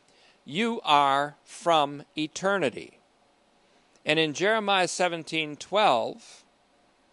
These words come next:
"A throne of glory on high from the beginning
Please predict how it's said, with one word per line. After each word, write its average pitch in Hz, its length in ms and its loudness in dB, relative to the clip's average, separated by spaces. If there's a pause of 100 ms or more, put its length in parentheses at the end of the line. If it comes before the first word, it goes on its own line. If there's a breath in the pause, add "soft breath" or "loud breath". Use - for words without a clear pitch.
(400)
"A 143 100 -2
throne 202 380 4
of 135 180 0
glory 170 460 6
on 143 200 2
high 160 380 4
from 147 260 -8
the 139 100 -2
beginning 131 720 -2